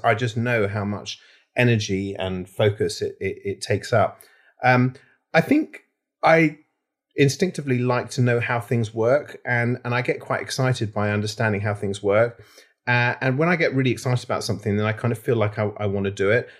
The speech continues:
Uh, I'm one of these really, um, um, kind of odd people that, um, I get business envy. So I, I don't go into a, uh, a restaurant, for example, that's fantastic and go,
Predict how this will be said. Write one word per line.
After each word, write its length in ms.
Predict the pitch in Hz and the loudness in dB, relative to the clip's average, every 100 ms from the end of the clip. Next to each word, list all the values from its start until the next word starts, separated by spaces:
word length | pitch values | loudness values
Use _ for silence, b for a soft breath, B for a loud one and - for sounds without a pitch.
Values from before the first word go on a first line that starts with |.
| B | B
Uh, 140 | - 120 | -4 0
I'm 160 | 127 143 | 2 2
one 100 | 151 | 0
of 80 | |
these 220 | 131 120 113 | -2 -2 -2
really, 320 | 113 110 107 _ _ _ _ - | -4 -6 -8 _ _ _ _ 0
um, 400 | 107 101 98 98 _ _ _ _ - - | 2 2 -2 -6 _ _ _ _ -10 0
um, 300 | 104 101 104 | 4 4 0
kind 220 | - 107 | -2 0
of 180 | 104 - _ _ _ _ _ _ _ _ | 0 -6 _ _ _ _ _ _ _ _
odd 260 | 113 113 - | 4 4 2
people 520 | - 113 - 98 90 95 | -4 -4 0 0 -2 0
that, 380 | 101 - - - _ _ _ _ _ - | 0 0 -6 -16 _ _ _ _ _ -6
um, 280 | 107 104 104 - | -2 -2 -2 0
I 120 | 110 | 0
get 360 | 107 113 - | 2 0 0
business 380 | - 127 127 131 - | 2 2 2 0 0
envy. 460 | 117 113 143 151 b b b | 0 2 0 -2 b b b
So 340 | - 131 123 120 | 0 4 6 6
I, 160 | 107 - _ | 2 0 _
I 80 | 120 | 0
don't 220 | 143 143 | 2 2
go 140 | 113 131 | 2 2
into 360 | 123 120 117 | 2 0 0
a, 380 | 110 107 107 - - _ - | 2 2 2 -2 -10 _ -8
uh, 260 | 101 98 90 | -4 -2 -2
a 80 | 110 | 4
restaurant, 500 | 107 117 - 113 101 | 6 4 2 -2 -2
for 120 | - | -2
example, 400 | 104 98 101 104 | -2 2 0 0
that's 180 | 98 - | -4 -6
fantastic 760 | - 101 101 117 104 - 95 - | -2 -2 0 -2 -2 -2 -2 -2
and 160 | 95 | -2
go, 500 | 98 98 95 95 90 | 2 2 2 0 -2